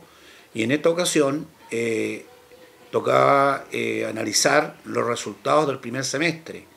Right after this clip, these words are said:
darlos a conocer a los distintos estamentos representados en este consejo escolar. Eh, eso fue uno de los temas más relevantes, ¿ya?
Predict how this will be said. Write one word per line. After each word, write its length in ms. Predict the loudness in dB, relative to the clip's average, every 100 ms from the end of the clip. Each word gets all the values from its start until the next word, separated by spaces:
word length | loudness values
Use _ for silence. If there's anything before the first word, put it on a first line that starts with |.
| -20 -20 -14
darlos 360 | -2 0 2 0
a 40 |
conocer 540 | -2 -6 -2 -2 -2 -10 -10
a 80 |
los 160 | -10 -10
distintos 340 | -10 -10 -8
estamentos 540 | -6 -6 -6 -6 -8 -10 -12 -20 -2
representados 760 | 0 0 -2 -6 -4 -2 -2
en 60 | -4
este 180 | -6 -8
consejo 420 | -8 -6 -8 -10
escolar. 400 | -6 -6 -6 -10 -14 -16 -16 -20 -20 -20 -20 _ 0
Eh, 680 | 2 4 4 2 -4 -8 -12 -8 -2
eso 220 | 0 2
fue 160 | 2
uno 120 | 2 2
de 40 |
los 140 | 0
temas 180 | 0 0
más 140 | 0 0
relevantes, 580 | 2 4 4 0 -14 -18 -20 -20 -20 -10
¿ya? 180 | -10